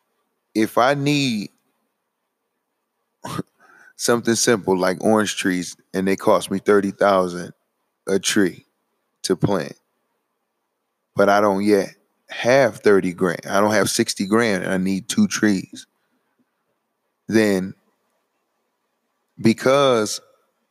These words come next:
of my current exports, because of the value in my current exports, I can leverage that value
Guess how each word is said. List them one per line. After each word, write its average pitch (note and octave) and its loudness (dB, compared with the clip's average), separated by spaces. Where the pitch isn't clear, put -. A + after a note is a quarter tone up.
of G#2+ 4
my G2+ 2
current C#3 0
exports, - -4
because B2 0
of A2 2
the G#2+ 2
value A#2 2
in F#2+ 0
my F#2 -2
current B2+ 0
exports, - -4
I A2+ -2
can G#2+ -2
leverage A#2+ 2
that G#2+ 4
value G2+ 0